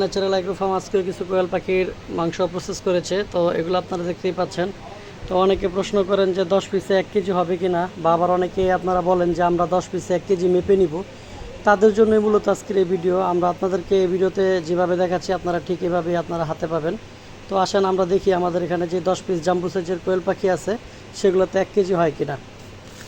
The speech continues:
তো চলেন আমরা একটু মেপে দেখাই। এখানে স্কেলে পোলাটা দেখা যাচ্ছে আপনার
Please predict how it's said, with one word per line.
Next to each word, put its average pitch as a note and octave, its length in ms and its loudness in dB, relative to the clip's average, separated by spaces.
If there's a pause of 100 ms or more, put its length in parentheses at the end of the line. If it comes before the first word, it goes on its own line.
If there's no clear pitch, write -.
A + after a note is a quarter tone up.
(160)
তো G3 60 -6 (100)
চলেন G3 280 4
আমরা F#3+ 160 4 (1500)
একটু F#3+ 160 0 (220)
মেপে F#3+ 260 0
দেখাই। F#3 320 0
এখানে E3+ 220 -4 (160)
স্কেলে F3+ 260 -4 (400)
পোলাটা F3 300 -4 (100)
দেখা F3+ 200 0
যাচ্ছে F3+ 240 -6 (3000)
আপনার F3 380 -4